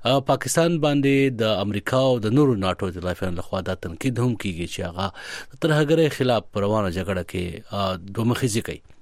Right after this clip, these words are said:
پاکستان تل دغه تورونه رد کړي دي. وایي دی په جګړه کې دوه مخیزي نه کوي.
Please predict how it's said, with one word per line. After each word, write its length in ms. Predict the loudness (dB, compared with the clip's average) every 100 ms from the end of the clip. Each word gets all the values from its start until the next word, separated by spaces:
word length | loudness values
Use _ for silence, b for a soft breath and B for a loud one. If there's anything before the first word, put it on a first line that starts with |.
| -20 -20 -4
پاکستان 500 | -2 0 0 2 0
تل 220 | 0 -4 -2
دغه 180 | -4
تورونه 340 | -2 0 2 2
رد 180 | -2 -6
کړي 120 | -8
دي. 100 | -6
وایي 260 | -6 -6 -6
دی 180 | -6 -8
په 120 | -6
جګړه 300 | -6 -4 -6
کې 100 | -6
دوه 220 | -6 -6
مخیزي 280 | -4 0 2
نه 100 | 2
کوي. 200 | 2